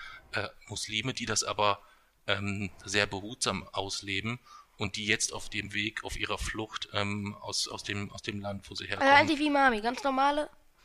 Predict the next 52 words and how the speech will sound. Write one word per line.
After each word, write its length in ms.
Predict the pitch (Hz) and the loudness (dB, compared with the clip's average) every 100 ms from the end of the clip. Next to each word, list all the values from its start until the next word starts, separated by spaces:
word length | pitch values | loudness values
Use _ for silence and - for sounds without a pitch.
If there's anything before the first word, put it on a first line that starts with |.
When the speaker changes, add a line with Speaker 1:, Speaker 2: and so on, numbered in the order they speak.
| - - - | -12 -10 0
Speaker 1:
Nee, 140 | 131 | 2
aber 160 | 139 123 | 2 4
das 160 | 156 | 4
ist 80 | 165 | 8
nochmal 240 | 139 143 | 8 10
eine 120 | 113 80 | 8 6
andere 260 | 92 92 | 0 -4
Situation. 600 | 92 - 90 - 95 92 - - | -4 -4 -6 -6 -10 -12 -18 -10
Das 180 | - - | -6 -6
ist 80 | - | 0
nochmal 240 | 120 110 | 2 2
so 60 | 101 | 0
eine 80 | 95 | -4
andere 200 | 95 92 | -6 -6
Situation. 280 | - 95 | -6 -2
Das 160 | 104 - | 2 2
sind 140 | 139 | 4
ja 80 | 120 | 2
Menschen, 420 | 113 117 - 113 - - - _ - | 4 4 4 2 -6 -14 -16 _ -10
die, 100 | 101 - - - | -8 -10 -8 -4
die 80 | 104 | -2
flüchten, 760 | - 120 - - 127 123 127 _ _ - | 0 2 2 0 -4 -4 -6 _ _ -4
weil 180 | 101 98 | -2 0
sie 160 | 101 | -2
aus, 300 | 104 - - - 95 - - - | -2 -2 -4 -6 -16 -16 -12 -6
aus, 160 | - | -4
aus 180 | 98 - | -2 -2
Kriegsgebieten 680 | - 160 - - - - 98 | -2 -2 -4 -4 -10 -12 -14
flüchten. 420 | - - - 101 _ - - | -10 -10 -10 -12 _ -20 -16
Verstehst 260 | - - 294 | -8 -2 6
Speaker 2:
Ja, 240 | 254 214 | 8 8
Speaker 1:
du? 60 | - | 2
Speaker 2:
aber 240 | 226 220 - - - | 0 0 -4 -16 -2
von 160 | 254 | 2
der 100 | 247 | 2
Religion 460 | 247 254 262 302 320 | 2 0 6 6 6
her 120 | 311 | 4
genauso 340 | 269 269 269 | 6 4 4
wie 80 | 269 | 0
Mami. 400 | 262 226 202 214 - - - _ | 2 2 0 -4 -12 -20 -20 _
Speaker 1:
Von 180 | - 113 | 0 4
der 100 | 104 | 4
Religion 540 | 101 95 95 127 233 185 | 2 0 2 4 4 4
her 120 | 156 | 4
ist 120 | - | 2
das 140 | 143 | -2
eigentlich 460 | - 101 147 - - | 2 2 2 -2 0
dasselbe 400 | - - 123 - | 4 4 4 2
wie 120 | 139 | 2
Mami, 300 | 131 185 110 | 2 -4 -4
ja, 220 | 113 135 - | 0 0 2
genau, 280 | 123 131 | 2 2